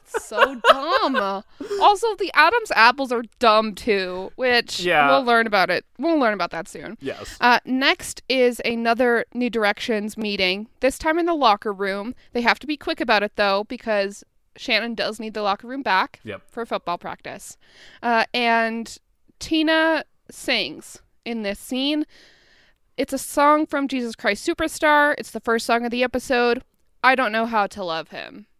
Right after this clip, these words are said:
Speaker 2: Yeah. Um,
Speaker 1: When she started, I was like, "Oh, sh-, is she singing to Joe?"
Speaker 2: Well,
Speaker 1: Because
Speaker 2: <laughs> 'cause
Speaker 1: he's
Speaker 2: Jesus Christ.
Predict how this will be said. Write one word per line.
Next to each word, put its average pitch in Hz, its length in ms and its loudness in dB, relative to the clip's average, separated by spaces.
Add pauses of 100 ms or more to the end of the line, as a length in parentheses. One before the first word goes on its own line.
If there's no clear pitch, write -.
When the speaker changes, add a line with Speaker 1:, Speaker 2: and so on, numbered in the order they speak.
(800)
Speaker 2:
Yeah. 139 440 -2 (520)
Um, 180 500 0 (140)
Speaker 1:
When 330 540 -2
she 349 240 -4
started, 349 640 0
I 262 140 -2
was 277 160 -8
like, 262 400 -2
"Oh, 208 480 -4 (100)
sh-, - 180 -20
is 285 140 -12
she 311 140 -8
singing 330 380 -6
to 294 100 -10
Joe?" 233 320 0 (960)
Speaker 2:
Well, 240 360 2
Speaker 1:
Because 254 520 -2 (200)
Speaker 2:
<laughs> - 200 -18
'cause 240 160 0
Speaker 1:
he's 226 220 -8
Speaker 2:
Jesus 185 340 -6
Christ. 170 180 0